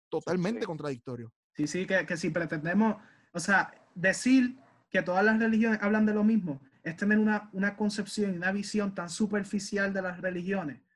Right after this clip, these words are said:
Speaker 3: porque cuando tú tomas las religiones en serio por lo que fundamentalmente son y
Speaker 1: Ujú.
Speaker 3: enseñan,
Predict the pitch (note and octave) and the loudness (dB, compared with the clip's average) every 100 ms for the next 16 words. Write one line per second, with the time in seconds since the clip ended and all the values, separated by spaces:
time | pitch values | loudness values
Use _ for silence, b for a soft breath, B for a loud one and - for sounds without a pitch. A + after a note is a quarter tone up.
0 | _ _ - F3 F3+ F3 F3+ F3 E3 F#3 | _ _ -4 -2 -2 -2 -4 -4 -4 -6
1 | G3 - A3 A3+ A3+ G3+ G#3 F#3 G3 G#3+ | -4 0 2 4 2 2 0 -2 0 0
2 | G3 D#3+ - F#3+ D#3 C3+ D3+ D3 C#3+ C#3+ | -2 -4 -2 0 0 -2 -4 -4 -4 -8
3 | - D3 D3 D3 D3 D3+ E3 F#3+ G3 F#3+ | -6 -4 -4 -4 -4 -4 -4 -4 -6 -6
4 | G3+ F#3+ F#3 E3 C3 G#3 F3 D3 C#3+ | -4 -4 -4 -4 -2 -2 -2 -4 -8